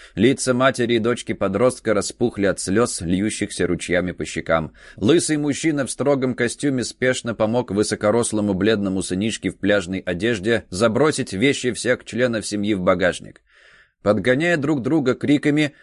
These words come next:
они запрыгнули в черный автомобиль и помчались в сторону дороги прямиком по газонам. Дождавшись момента, когда толпы напуганных жильцов уберутся с улиц,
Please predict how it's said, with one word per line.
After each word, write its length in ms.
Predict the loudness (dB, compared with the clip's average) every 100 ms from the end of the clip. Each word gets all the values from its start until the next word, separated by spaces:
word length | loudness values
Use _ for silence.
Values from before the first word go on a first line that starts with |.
| _ _ _
они 260 | -2 2
запрыгнули 640 | 2 2 2 0 2 0 0
в 60 |
черный 380 | 2 2 2 0
автомобиль 680 | 0 -2 0 0 2 4 4
и 40 |
помчались 600 | 4 0 2 2 2 0 -8
в 80 |
сторону 400 | -4 0 0 0
дороги 380 | 0 2 2 0
прямиком 520 | -4 -2 -2 0 -2
по 100 | -2
газонам. 600 | -2 0 0 -2 -4 -14 _ _ -20 -2
Дождавшись 720 | 0 2 2 2 2 -4 -2
момента, 600 | -2 0 0 0 -4 -4 _ _ _
когда 300 | -2 2 0
толпы 340 | 2 0 2 0
напуганных 640 | -2 0 0 2 0 0
жильцов 560 | 0 0 0 0 0 0
уберутся 500 | 0 2 0 -2 -4
с 120 | 0
улиц, 400 | 2 2 -2